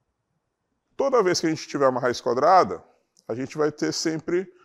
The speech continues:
valores ou igual a zero, ou então um valor positivo, né? A gente sabe que a gente não pode calcular isso aqui, ó. A gente não vai ter, então, raiz quadrada de menos quatro, né? Se a gente tá dentro do conjunto dos números reais, esse valor,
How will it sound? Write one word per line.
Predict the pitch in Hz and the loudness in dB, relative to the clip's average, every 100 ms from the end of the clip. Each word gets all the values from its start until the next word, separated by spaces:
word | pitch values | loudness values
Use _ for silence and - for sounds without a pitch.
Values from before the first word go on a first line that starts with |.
| _ - | _ -14
valores | 117 160 156 139 117 - - | -2 0 0 -2 -2 -8 -8
ou | 165 208 | -2 -2
igual | 196 131 156 | 0 0 2
a | 165 | 2
zero, | 123 139 170 226 - - _ _ _ _ _ - | 0 -2 -2 -6 -14 -20 _ _ _ _ _ -6
ou | 156 180 | -2 -2
então | 196 190 151 156 170 | -2 -4 -4 -4 -8
um | 160 | -12
valor | 151 156 160 | -6 -4 -4
positivo, | - 170 185 - 160 165 107 | -6 -6 -6 -12 -8 -8 -8
né? | 104 127 135 | -10 -10 -12
A | 127 | -14
gente | 110 | -12
sabe | - 120 127 | -6 -6 -6
que | - | -10
a | |
gente | 123 151 | -10 -10
não | 143 | -10
pode | 147 147 | -6 -8
calcular | - 160 160 156 | -8 -10 -6 -8
isso | 165 208 | -8 -12
aqui, | - 139 | -8 -6
ó. | 82 - _ _ _ _ _ _ _ _ _ _ _ _ _ _ | -6 -12 _ _ _ _ _ _ _ _ _ _ _ _ _ _
A | - | -20
gente | 104 104 - | -18 -16 -14
não | 123 | -8
vai | 151 | -8
ter, | 147 123 | -8 -10
então, | 123 123 120 | -10 -10 -10
raiz | 123 - 104 113 120 - - - - _ _ | -10 -8 -8 -8 -12 -18 -20 -20 -20 _ _
quadrada | 120 107 104 107 110 | -6 -4 -2 -4 -4
de | 101 107 113 _ _ _ _ - | -10 -12 -14 _ _ _ _ -12
menos | 98 117 - | -10 -10 -4
quatro, | 127 107 98 90 | 2 2 0 -10
né? | 98 123 _ | -12 -14 _
Se | - | -18
a | 95 | -16
gente | 90 | -16
tá | - 98 | -8 -8
dentro | 101 104 113 | -8 -12 -12
do | 113 | -12
conjunto | - 110 110 113 | -10 -10 -10 -12
dos | 117 | -12
números | 117 117 120 | -10 -10 -4
reais, | 120 120 139 | -2 -2 -4
esse | 135 147 | -10 -8
valor, | 139 131 123 131 - | -4 -2 -2 -6 -16